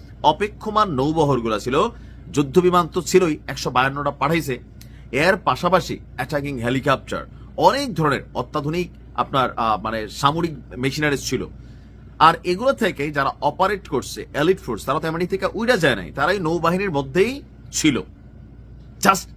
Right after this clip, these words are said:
একটা গ্রিন সিগন্যালের অপেক্ষা ছিল, আসেন, ঢুকছে, কাজ শেষ করে চলে আসছে। এখন ইরানের জন্য এই মুহূর্তে, আহ, যেই পরিস্থিতি তৈরি হচ্ছে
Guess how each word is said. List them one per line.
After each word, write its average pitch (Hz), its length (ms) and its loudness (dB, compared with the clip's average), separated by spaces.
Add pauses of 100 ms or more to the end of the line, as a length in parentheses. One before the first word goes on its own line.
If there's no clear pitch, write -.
একটা 151 160 -4
গ্রিন 139 240 -2
সিগন্যালের 175 380 -2
অপেক্ষা 170 260 -4
ছিল, 208 200 2 (280)
আসেন, 135 320 0 (260)
ঢুকছে, 135 300 -4
কাজ 101 180 -2
শেষ - 240 -14
করে 113 160 -8
চলে 127 160 0
আসছে। - 320 -8 (600)
এখন 214 280 4
ইরানের 226 340 2
জন্য 165 440 0
এই 143 160 0
মুহূর্তে, 143 480 0 (340)
আহ, 110 360 -2
যেই 185 180 4 (140)
পরিস্থিতি 226 400 0
তৈরি 139 220 0
হচ্ছে 127 360 -4